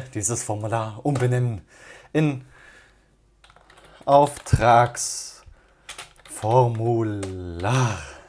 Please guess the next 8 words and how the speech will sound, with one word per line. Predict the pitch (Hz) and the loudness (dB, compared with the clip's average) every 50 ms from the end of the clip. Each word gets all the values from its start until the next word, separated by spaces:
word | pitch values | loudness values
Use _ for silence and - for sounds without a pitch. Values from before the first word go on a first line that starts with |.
| _ _ _ _ _ _ _ _ _ _ _ _ _ _ _ _ _ _ _ | _ _ _ _ _ _ _ _ _ _ _ _ _ _ _ _ _ _ _
Äh, | - 110 95 87 82 - _ - - | -8 -8 -8 -8 -10 -14 _ -14 -6
<laughs> | 117 131 123 - - - - 135 107 107 90 - - - - - _ _ _ _ _ _ _ _ _ _ _ _ _ _ | -4 -2 4 6 6 6 6 4 2 -6 -12 -12 -16 -20 -20 -20 _ _ _ _ _ _ _ _ _ _ _ _ _ _
vertippt. | _ - - - - 127 - - | _ -6 -6 -4 -4 -6 -6 -8
So. | - 110 117 104 85 - - _ _ _ _ _ _ _ _ _ _ _ _ - | -6 0 0 0 0 0 -6 _ _ _ _ _ _ _ _ _ _ _ _ -2
Was | 143 190 233 - | 2 2 4 4
wird | 277 269 | 2 2
das | 294 - - | 2 2 2
hier? | 131 147 196 - | 4 4 2 2